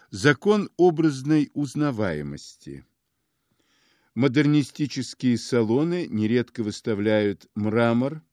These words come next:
о котором зритель долго не может сказать, вложен в него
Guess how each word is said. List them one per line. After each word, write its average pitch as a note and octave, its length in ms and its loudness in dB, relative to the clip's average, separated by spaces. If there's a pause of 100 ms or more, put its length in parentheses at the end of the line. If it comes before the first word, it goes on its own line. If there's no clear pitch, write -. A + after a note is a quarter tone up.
(200)
о A2 100 -8
котором G#2+ 420 -2
зритель A2+ 460 -4
долго C#3 480 0
не C3 140 0
может A#2+ 320 -2
сказать, G#2 680 -4 (520)
вложен C3 640 0
в F#2 160 -10
него A2 320 0